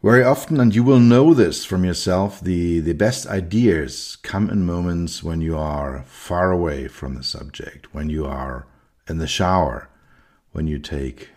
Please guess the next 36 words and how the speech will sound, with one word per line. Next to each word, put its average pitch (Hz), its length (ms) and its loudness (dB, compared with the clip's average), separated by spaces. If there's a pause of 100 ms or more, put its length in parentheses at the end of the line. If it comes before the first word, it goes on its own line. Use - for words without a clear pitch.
a 67 60 -8
walk, 87 460 0 (1160)
when 82 200 -4
you 78 560 -2 (420)
talk 185 260 0
to 196 120 0
someone 120 340 2
else. 78 320 0
So 82 500 -6 (220)
very 113 300 2
often 120 320 -2
I 87 100 -4
get 82 320 -4 (560)
excellent 95 420 -4
ideas, 90 760 -2
uh, 87 300 -2
when, 90 420 -2
when 90 240 -2
I 85 340 -4 (140)
discuss - 480 -6
with 95 140 -2
my 104 100 0
wife, 113 360 -2
when, 85 120 -6
when, 82 240 -4
when, 82 220 -4
when 85 160 -4
I 90 80 -2
explain 120 560 2
her 85 420 0 (540)
what 98 120 0
I'm 104 140 4
thinking 147 380 2
about, 78 340 0
and 80 140 -2
then 90 420 -2